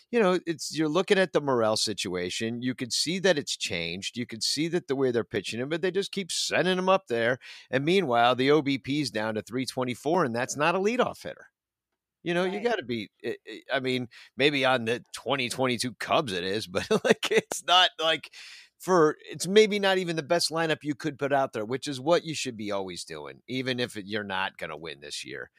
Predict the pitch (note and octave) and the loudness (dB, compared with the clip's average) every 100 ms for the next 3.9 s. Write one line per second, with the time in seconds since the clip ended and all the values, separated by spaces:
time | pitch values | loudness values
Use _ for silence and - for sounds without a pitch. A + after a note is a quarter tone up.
0 | - - _ D4 F4+ F#2 F2+ - G#4 F#4 | -20 -20 _ -8 -2 0 0 0 -2 -2
1 | F#4+ F4 F4 F4+ D#4+ - D#4 F#4 F3+ _ | -4 -4 -6 -8 -12 -12 -12 -12 -14 _
2 | _ _ _ _ _ B3 C#4 F#4+ G4+ - | _ _ _ _ _ 4 8 8 8 4
3 | - _ _ A#3+ G#3 F3 A3+ C4 B3 | -4 _ _ -8 -8 -2 2 2 2